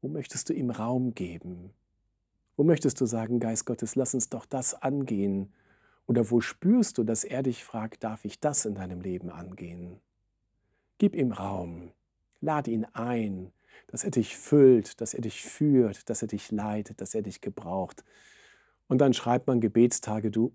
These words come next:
Tagebuch und ich glaube, du wirst erstaunt sein, wie kräftig der Geist Gottes in deinem Leben am Wirken ist.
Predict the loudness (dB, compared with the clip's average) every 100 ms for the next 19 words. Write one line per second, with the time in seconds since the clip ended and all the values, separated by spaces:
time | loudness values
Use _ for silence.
0 | _ -8 -4 -2 0 0 0 -2 -4 -2
1 | 0 0 0 -2 -2 -4 -4 -8 -6 -4
2 | 0 0 0 0 0 -2 -4 _ _ _
3 | _ _ _ _ -6 -2 -2 -2 -2 -4
4 | -2 -4 -2 -4 -4 -4 -4 -4 -2 -4
5 | -6 -4 -4 -4 -4 -8 -8 -10 -8 -8
6 | -8 -12 -18 -14 -10 -10 -10 -14 -16